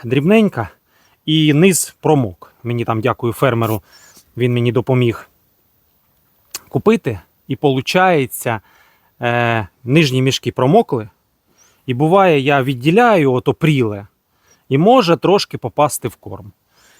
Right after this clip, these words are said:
І коли даєте оце, це знижує ризики, проблем у ваших поросят. Ну і взагалі, це ж дається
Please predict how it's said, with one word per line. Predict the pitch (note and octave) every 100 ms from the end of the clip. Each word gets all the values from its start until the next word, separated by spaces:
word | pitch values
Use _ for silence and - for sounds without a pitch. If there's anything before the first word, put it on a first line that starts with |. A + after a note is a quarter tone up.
| _
І | B2
коли | - D#3+ E3+
даєте | D3 D3+ D3 D#3+ D3
оце, | C#3 - A#3 C4+ G#3+ - - _ _ _ _ _ _ _ _ _ _ _ _
це | E3+ G3+
знижує | D3+ D3 F3 D3+ C3+ C3
ризики, | C3 F#3+ D3+ D3 - B2
проблем | A#2+ A#2 A#2 D3+ C#3
у | A2
ваших | A2+ - G#2
поросят. | - A2+ G2 G#2+ - - -
Ну | D#4+
і |
взагалі, | D4+ D4 C4+ C4+ A#3 D3+
це | - F3
ж | C3+
дається | F3 F3 D3+ -